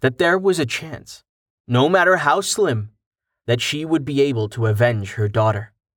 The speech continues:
that she personally could dispense justice.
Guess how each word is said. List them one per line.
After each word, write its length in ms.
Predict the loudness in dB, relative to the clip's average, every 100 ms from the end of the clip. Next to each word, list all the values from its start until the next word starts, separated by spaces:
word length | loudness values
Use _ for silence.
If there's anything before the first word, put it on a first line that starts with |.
| _ _ _ _ _ _ _ -6
that 140 | -4
she 280 | -4 -4 -6
personally 800 | -8 -6 -2 -2 -2 -2 -4 -10 _ _ _ _ _ _ _ -4
could 240 | -2 0
dispense 640 | 0 -2 -2 -2 -2 -6 -8
justice. 760 | -4 -2 -2 -6 -10 -14 -16